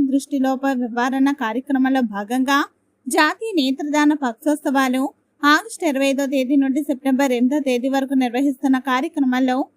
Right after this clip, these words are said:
ఎస్కాట్ శాసనసభ్యురాలు శ్రీమతి కోల లలిత కుమారి పాల్గొన్నారు. ఈ రోజు అనగా సోమవారం లక్కవరపు కోటలో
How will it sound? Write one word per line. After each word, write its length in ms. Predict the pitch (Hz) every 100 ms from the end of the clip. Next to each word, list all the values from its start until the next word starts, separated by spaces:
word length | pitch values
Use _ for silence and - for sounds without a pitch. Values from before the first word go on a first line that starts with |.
| _ - 302
ఎస్కాట్ 380 | 302 - 415 359
శాసనసభ్యురాలు 920 | 311 247 262 277 269 247 269 262 277
శ్రీమతి 460 | 285 254 262 254 269
కోల 320 | 269 247 320
లలిత 380 | 294 233 233 285
కుమారి 460 | 269 262 247 240 330 -
పాల్గొన్నారు. 580 | 240 220 247 233 226 233 _ _ _ - 294
ఈ 120 | 330
రోజు 300 | 339 415 415
అనగా 340 | 294 254 269
సోమవారం 600 | 339 262 233 254 262 277
లక్కవరపు 500 | 254 233 247 254 269
కోటలో 420 | 254 247 262 254